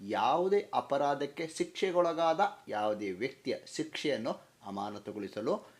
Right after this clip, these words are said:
ಹಿಂತೆಗೆದುಕೊಳ್ಳಲು ಅಥವಾ ಬದಲಾಯಿಸಲು ವಿಶೇಷ ಅಧಿಕಾರವನ್ನು ಹೊಂದಿರುತ್ತಾರೆ. ಅದೇ ರೀತಿ ಮತ್ತೊಂದು ಉದಾಹರಣೆ ನೋಡೋದಾದ್ರೆ, ಎಂಬತ್ತೈದನೇ ವಿಧಿಯು ಸಂಸತ್ತಿನ ಎರಡು ಸದನಗಳ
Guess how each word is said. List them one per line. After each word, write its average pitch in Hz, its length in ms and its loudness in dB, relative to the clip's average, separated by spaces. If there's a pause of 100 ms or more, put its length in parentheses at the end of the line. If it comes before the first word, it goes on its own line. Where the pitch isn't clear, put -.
(120)
ಹಿಂತೆಗೆದುಕೊಳ್ಳಲು 110 840 -4
ಅಥವಾ - 720 -6
ಬದಲಾಯಿಸಲು 107 920 -2 (100)
ವಿಶೇಷ 107 380 -4 (180)
ಅಧಿಕಾರವನ್ನು 101 840 -6 (120)
ಹೊಂದಿರುತ್ತಾರೆ. 85 760 -8 (920)
ಅದೇ 127 180 8
ರೀತಿ 110 340 0 (180)
ಮತ್ತೊಂದು 202 440 4
ಉದಾಹರಣೆ 107 400 2
ನೋಡೋದಾದ್ರೆ, 92 640 -4 (300)
ಎಂಬತ್ತೈದನೇ 180 840 4
ವಿಧಿಯು 113 460 2 (220)
ಸಂಸತ್ತಿನ - 680 -2 (140)
ಎರಡು 135 440 4 (140)
ಸದನಗಳ 113 520 0